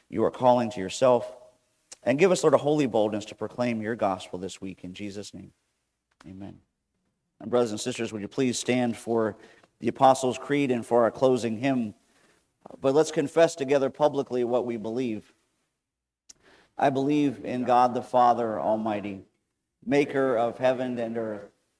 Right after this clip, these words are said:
and in Jesus Christ, his only Son, our Lord, who was conceived by the Holy Spirit, born of the Virgin Mary, suffered under Pontius Pilate,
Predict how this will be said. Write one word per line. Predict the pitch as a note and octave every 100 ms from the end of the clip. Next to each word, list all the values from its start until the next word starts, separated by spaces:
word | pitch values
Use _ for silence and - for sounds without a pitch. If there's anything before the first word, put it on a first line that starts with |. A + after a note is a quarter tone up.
| _ _ _ -
and | C3 B2
in | C3
Jesus | A#2+ C3 C3+ C3 A#2
Christ, | - B2+ B2 A#2 -
his | B2+ A#2
only | A#2 A#2+ A#2+ A2
Son, | - A#2 A#2 A2+ A2
our | G2+ G#2+
Lord, | G#2 G2 F#2 _ _ _ _ _ _ _ -
who | C#3
was | B2+ B2 A2
conceived | - A2+ - C#3+ C#3 B2+ -
by | A#2
the | A2
Holy | A2 G#2 F#2+
Spirit, | - C#3 C#3 C3 - - _ _ _ _ _ _ -
born | B2 C#3 C3+ B2+ A#2+
of | G#2+
the | A2+
Virgin | G#2+ A2+ G#2 G#2+ A2
Mary, | A#2+ A#2+ A#2+ G#2+ - _ _ _ _ _
suffered | - C#3 C3 B2 C3 G2+
under | D#2+ A2 G#2
Pontius | B2+ A#2+ A#2 G#2 -
Pilate, | B2 B2+ B2 A#2+ -